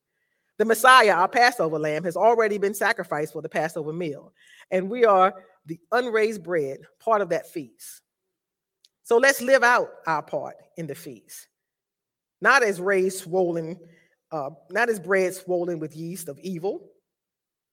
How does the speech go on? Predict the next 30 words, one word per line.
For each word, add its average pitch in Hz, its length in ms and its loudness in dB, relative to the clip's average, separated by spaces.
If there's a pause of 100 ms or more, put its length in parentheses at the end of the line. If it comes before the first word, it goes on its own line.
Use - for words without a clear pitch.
(220)
but 196 160 2
as 190 200 -2
flat 254 320 -12
bread, 151 420 -16 (1080)
Simple, 277 840 -10 (920)
genuine, 233 600 -8 (580)
and 139 180 -20
unpretentious. 165 960 -16 (600)
So - 80 -14
if - 80 -16
you 214 60 -10
didn't 175 160 -4
understand 170 320 -6
all 160 100 -4
that, 160 120 0
just 170 120 -10
hang 180 120 -6
on 151 80 -8
to 151 60 -4
that 143 140 -8
part. 131 180 -8
This 165 80 -8
is - 40 -12
how 175 120 4
we're 156 80 -4
supposed 156 240 -4
to 143 60 -6
live 143 120 -4
it 143 60 -4
out. 135 200 -10